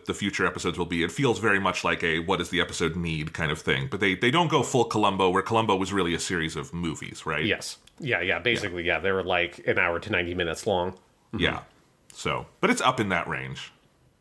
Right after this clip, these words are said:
Speaker 2: Cool, yeah. Yeah, I mean, Columbo is one of the best T V shows ever made. Like, uh, like, have you ever really watched much Columbo, Jonathan?
Speaker 1: I'm going to now because I want more Poker Face, and there is no more until next week. Um,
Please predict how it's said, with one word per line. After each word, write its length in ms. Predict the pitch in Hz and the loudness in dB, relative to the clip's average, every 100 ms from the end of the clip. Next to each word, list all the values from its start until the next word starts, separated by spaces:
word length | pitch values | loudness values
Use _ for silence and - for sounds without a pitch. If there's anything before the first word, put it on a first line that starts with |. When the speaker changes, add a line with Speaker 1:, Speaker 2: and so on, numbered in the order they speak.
| _ _ _ - | _ _ _ -8
Speaker 2:
Cool, 280 | - 110 85 | 0 2 2
yeah. 240 | 110 95 - | 2 0 0
Yeah, 200 | 131 120 | 0 2
I 40 | 131 | 4
mean, 280 | 147 139 | 4 2
Columbo 360 | - 151 165 156 | 0 0 2 2
is 120 | 143 | 0
one 140 | 139 135 | 0 0
of 60 | |
the 40 | 123 | 2
best 240 | 127 120 | 0 0
T 120 | - 117 | -2 -2
V 100 | 113 | 0
shows 560 | 135 117 107 - - - - | 2 2 2 -2 -8 -14 -6
ever 180 | 117 110 | -4 0
made. 320 | 110 104 101 - | 2 4 2 -4
Like, 380 | 104 98 92 - | -2 -2 -2 -8
uh, 460 | - 90 90 87 85 - - _ _ _ _ - | 0 4 6 6 4 0 -18 _ _ _ _ -2
like, 140 | 135 | -2
have 120 | 127 147 | 0 0
you 140 | 190 | 2
ever 140 | 214 | 2
really 280 | 214 202 208 | 2 2 0
watched 380 | 190 190 202 - | 0 2 0 2
much 200 | 190 - | 2 2
Columbo, 340 | - 190 190 | 2 2 2
Jonathan? 460 | 190 190 190 - - - _ - - - - - - | 2 0 0 -2 -4 -10 _ -20 -20 -20 -20 -20 -4
Speaker 1:
I'm 100 | 110 | 0
going 240 | 131 175 190 | 2 2 2
to 160 | 202 | 2
now 340 | 175 185 196 131 | 2 4 4 4
because 300 | 139 - 147 | 2 2 2
I 120 | 143 | 4
want 320 | 135 147 170 | 4 2 2
more 120 | 156 151 | 2 0
Poker 340 | 165 202 160 | 2 0 0
Face, 340 | 135 123 156 | 2 4 4
and 200 | - 143 | 2 2
there 160 | 143 143 | 4 4
is 160 | 214 151 | 4 4
no 140 | 139 | 2
more 220 | 117 131 | 4 2
until 200 | 135 147 | 4 4
next 260 | 135 139 - | 4 2 2
week. 360 | 175 160 151 - - - - | 2 2 0 -4 -10 -10 0
Um, 360 | 139 131 131 | 4 4 4